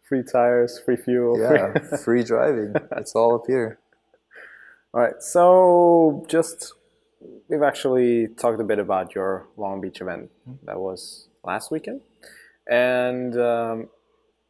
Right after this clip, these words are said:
Speaker 1: you did really well, and you're now in this, are you, like, the snowball effect? Are you looking to, like, really, are you looking for a win at, at Atlanta, or is that,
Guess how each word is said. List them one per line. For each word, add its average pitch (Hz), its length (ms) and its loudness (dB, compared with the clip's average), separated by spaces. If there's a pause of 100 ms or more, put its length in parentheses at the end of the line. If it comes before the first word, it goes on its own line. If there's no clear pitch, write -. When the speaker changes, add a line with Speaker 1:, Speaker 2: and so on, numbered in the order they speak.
(180)
Speaker 1:
you 120 140 -6
did 123 340 0 (180)
really 139 300 4
well, 139 560 2 (180)
and 113 880 -6
you're 113 260 -6
now 110 260 -6
in 110 160 -8
this, - 520 -8
are 110 140 -8
you, 110 380 -8 (440)
like, 113 180 -4
the - 60 -6
snowball 131 460 0
effect? 147 400 0
Are 120 100 -4
you 120 140 -2
looking 110 300 -6
to, 110 340 -6 (260)
like, 113 140 -18
really, 113 480 2
are 110 160 0
you 110 220 -8 (240)
looking 113 180 -8
for 113 220 -2
a 110 100 0
win 120 240 2
at, 113 220 -6
at 104 240 -8 (180)
Atlanta, 107 500 -2
or 113 140 -2
is 107 120 -14
that, - 120 -12